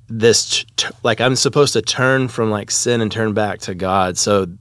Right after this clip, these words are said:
it, for me, where my mind goes is, like, "Well, what's the standard? Like, like, what's my benchmark?" A-, and I know that it's supposed to be Jesus, but what does that even look like? What does that actually practically look like? Uh, n-, uh, n-, and not to mention the fact that it's super easy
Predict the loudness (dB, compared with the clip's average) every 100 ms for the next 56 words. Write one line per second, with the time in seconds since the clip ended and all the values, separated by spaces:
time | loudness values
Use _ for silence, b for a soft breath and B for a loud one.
0 | -10 -2 -2 2 4 4 4 4 6 6
1 | 6 2 2 0 0 0 -2 0 2 2
2 | 2 -2 0 0 0 -6 -8 -10 -10 B
3 | B B B B -2 -2 0 0 2 0
4 | 4 2 2 -2 -6 -10 -10 -8 -2 0
5 | 4 6 6 4 0 0 -2 0 0 0
6 | -4 -4 -2 -2 -2 -2 0 0 -2 0
7 | 2 2 2 0 0 0 -2 -2 -4 -6
8 | -2 4 4 4 2 0 0 -2 -2 -2
9 | -4 -4 -8 -6 -6 -4 -4 -4 -6 -8
10 | B B B B 2 4 0 -10 _ -2
11 | -2 -2 -2 0 2 0 0 2 2 4
12 | 4 4 0 0 2 0 -2 -2 -2 -2
13 | 0 2 2 2 2 0 0 -2 0 2
14 | 2 0 -2